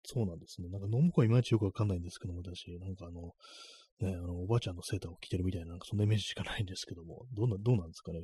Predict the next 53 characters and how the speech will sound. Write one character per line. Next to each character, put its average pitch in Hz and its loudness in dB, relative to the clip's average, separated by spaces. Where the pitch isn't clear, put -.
実 90 -8
際 87 -4
に 85 -6
は 78 -12
ね。 - -10
ま - -10
あ、 - -18
機 - 4
能、 95 4
機 135 2
能 92 0
そ 101 -4
う - -4
で 85 -12
す - -18
よ 82 -14
ね。 87 -12
ま 90 -12
あ、 - -18
か-、 - -18
環 156 4
境 170 6
が 143 2
過 - -2
酷 - 2
に 160 10
な 156 8
っ - 0
て - -14
き - -10
た 98 0
っ - -4
て - -4
い 90 -2
う - -6
の 90 -4
も、 87 -8
ま 98 -2
あ、 104 -2
あ 117 2
る 120 2
の 95 -2
か 87 -8
な 87 -4
と 92 -6
思 90 -2
う - -2
ん - -4
で 87 -8
す - -12
け 92 -6
ど 87 -8
も 82 -10